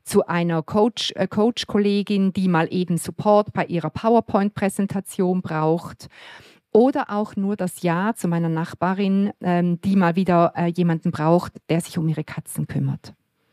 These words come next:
Ein schnelles Ja hat seinen Preis, auch wenn das vielen nicht bewusst ist. Und das heißt nicht, dass du jetzt nur noch, ähm, ganz egozentrisch auf dich guckst und niemandem mehr hilfst, sondern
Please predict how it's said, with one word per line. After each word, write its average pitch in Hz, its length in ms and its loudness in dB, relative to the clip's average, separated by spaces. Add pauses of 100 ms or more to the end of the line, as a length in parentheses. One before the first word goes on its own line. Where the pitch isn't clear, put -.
(240)
Ein 160 160 4
schnelles 196 500 2
Ja 185 380 2 (640)
hat - 160 -6
seinen 156 300 -2
Preis, - 580 -8 (1040)
auch 175 280 0
wenn 190 200 2
das 220 280 -4
vielen 208 580 -2 (140)
nicht 185 520 -4 (120)
bewusst 160 480 -6
ist. - 400 -12
Und 180 100 -6
das - 220 -4
heißt 214 320 0
nicht, 247 400 2 (280)
dass 214 160 0
du 220 300 0
jetzt - 260 0
nur 226 140 6
noch, 220 320 2 (120)
ähm, 196 300 0
ganz 202 320 4
egozentrisch 208 720 0
auf - 160 -2
dich 262 240 0
guckst - 420 -2
und 190 140 2
niemandem 202 400 2
mehr 170 140 -2
hilfst, 214 640 -6 (520)
sondern 262 580 2